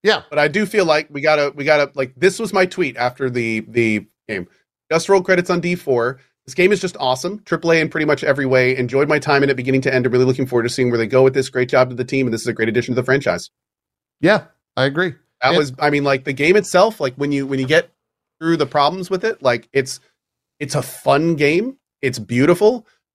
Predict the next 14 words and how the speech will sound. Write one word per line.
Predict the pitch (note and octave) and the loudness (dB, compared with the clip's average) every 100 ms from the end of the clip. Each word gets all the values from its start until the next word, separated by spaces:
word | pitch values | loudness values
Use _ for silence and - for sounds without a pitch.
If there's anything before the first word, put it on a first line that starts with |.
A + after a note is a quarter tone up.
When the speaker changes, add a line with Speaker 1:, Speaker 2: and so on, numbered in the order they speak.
| _ - | _ 0
Speaker 2:
Um, | C#3+ C#3+ C3+ C3 _ | 0 2 -4 -12 _
<clears throat> | - | -8
I'm, | A3+ F3 C3 G3+ F#4 - _ | -6 -6 -6 -4 -4 -8 _
I'm | A3 F#4 | -2 -2
just | F4+ | -6
gonna | B3 G#3+ | -6 0
go | |
ahead | F#3+ | 0
and | E3+ | 0
say | F#3 E3 | -2 -2
this. | G#2+ - _ _ _ _ | -4 -10 _ _ _ _
I'll | D#3 B3+ | 0 0
be | A#3 | -4
surprised | - C#3+ C3+ _ C#3+ B2+ G2+ F2+ - - | -8 -12 -14 _ -2 -2 -2 -8 -14 -20